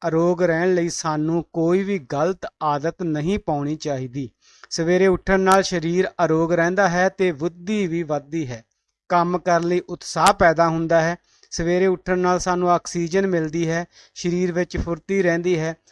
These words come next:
ਸਵੇਰ ਵੇਲੇ ਰੁੱਖਾਂ, ਫੁੱਲਾਂ,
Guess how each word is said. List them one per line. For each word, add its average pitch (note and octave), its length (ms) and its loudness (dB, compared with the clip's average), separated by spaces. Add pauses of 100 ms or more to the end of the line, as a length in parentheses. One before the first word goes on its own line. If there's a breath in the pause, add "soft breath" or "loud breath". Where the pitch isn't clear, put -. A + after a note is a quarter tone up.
(120 soft breath)
ਸਵੇਰ F3+ 540 0
ਵੇਲੇ E3 480 0
ਰੁੱਖਾਂ, E3 680 -2
ਫੁੱਲਾਂ, D#3+ 580 -2